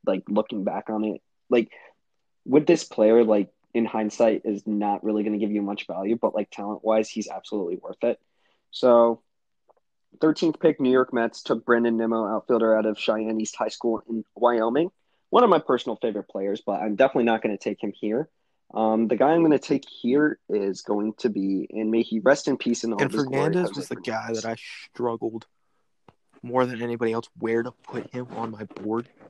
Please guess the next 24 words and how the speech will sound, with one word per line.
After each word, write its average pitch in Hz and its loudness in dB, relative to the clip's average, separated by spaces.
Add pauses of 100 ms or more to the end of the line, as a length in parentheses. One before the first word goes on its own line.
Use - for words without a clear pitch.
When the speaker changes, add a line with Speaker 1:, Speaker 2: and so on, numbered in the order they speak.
(440)
Speaker 2:
'Cause, 131 -4
you 135 -6
know, 123 -2 (380)
it's, 131 -4
it's - -6
unfair 127 -2
to 139 -2
do 123 -8
this 123 -2
draft 117 -10
without 110 -8
mentioning 117 -2
Speaker 1:
Mm-hmm. 139 -8
Speaker 2:
him. 139 -12 (840)
But 120 -6
also, 139 -8
like, 120 -6 (360)
you 123 -16
know, 131 -10
his 127 -14
career 135 -4
was 127 -14
so 113 -12
short. - -6